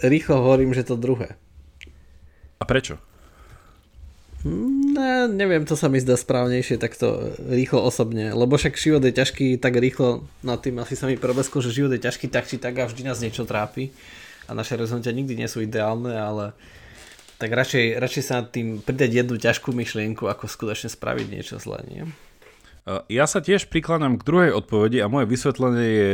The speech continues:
Speaker 2: e, John Lockeovské, teda nesúhlasiac s Johnom Lockeom, ktorý už bol spomenutý. Je to vlastne otázka identity, že kto sme, a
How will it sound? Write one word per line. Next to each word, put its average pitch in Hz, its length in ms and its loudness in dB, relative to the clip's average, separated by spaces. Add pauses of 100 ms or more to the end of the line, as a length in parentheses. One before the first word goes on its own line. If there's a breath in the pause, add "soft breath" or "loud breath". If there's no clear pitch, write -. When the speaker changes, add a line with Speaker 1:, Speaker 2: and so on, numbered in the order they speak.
Speaker 2:
e, - 20 -12 (400)
John 123 240 2
Lockeovské, 104 800 0
teda 104 240 -2
nesúhlasiac 107 720 2
s 85 100 -12
Johnom 110 300 2
Lockeom, 98 320 -2
ktorý 98 260 -2
už 92 60 -10
bol 98 100 -2
spomenutý. 90 640 -4 (540 loud breath)
Je 107 100 2
to 175 80 2
vlastne 160 240 2
otázka 143 400 2
identity, 135 460 2
že - 100 0
kto 160 240 0
sme, 110 300 0
a 107 100 0